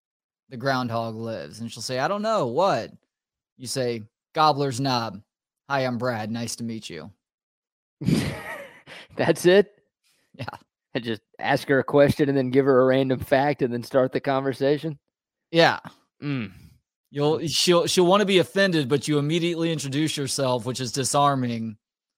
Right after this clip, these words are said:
Speaker 1: Of course, you typically, I'm guessing, use fake names so that,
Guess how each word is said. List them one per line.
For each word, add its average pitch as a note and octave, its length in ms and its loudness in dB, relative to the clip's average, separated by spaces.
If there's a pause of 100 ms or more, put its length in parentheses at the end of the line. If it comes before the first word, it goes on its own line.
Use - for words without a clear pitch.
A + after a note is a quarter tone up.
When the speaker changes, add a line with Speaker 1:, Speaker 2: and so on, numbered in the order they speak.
(120)
Speaker 1:
Of C3 60 -18
course, C#3 320 -2
you G3 100 -8
typically, D3+ 500 2
I'm C3 140 0
guessing, C#3 400 0
use C3 240 -4
fake C#3 340 0
names A#2+ 420 -4
so B2 80 -8
that, A#2 260 -4